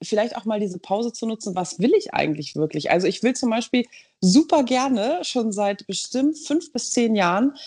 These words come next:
mehr in Hamburg arbeiten, aber es klappt halt irgendwie nicht, weil in Hamburg wirklich, muss ich sagen, medienmäßig echt wenig los ist. Äh, ganz ehrlich. Und jetzt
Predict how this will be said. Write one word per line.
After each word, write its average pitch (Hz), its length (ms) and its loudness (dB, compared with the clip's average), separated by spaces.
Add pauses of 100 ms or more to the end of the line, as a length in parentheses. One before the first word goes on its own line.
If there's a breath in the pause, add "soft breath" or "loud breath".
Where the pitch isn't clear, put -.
(120 loud breath)
mehr 202 500 4
in 196 220 -6
Hamburg 240 340 0
arbeiten, 139 680 -4 (640 soft breath)
aber 208 140 2
es 214 140 -4
klappt 349 180 -6
halt 254 140 -8
irgendwie 175 280 -8
nicht, 175 240 -4
weil 202 120 -2
in 180 100 -6
Hamburg 247 320 -2
wirklich, 226 260 -10
muss 220 140 -2
ich 180 80 -4
sagen, 190 180 0
medienmäßig 226 680 2
echt - 240 -4
wenig 220 280 6
los 170 300 6
ist. - 480 2
Äh, 175 140 6
ganz 175 340 2
ehrlich. 135 380 0 (400 loud breath)
Und 214 140 6
jetzt 254 280 2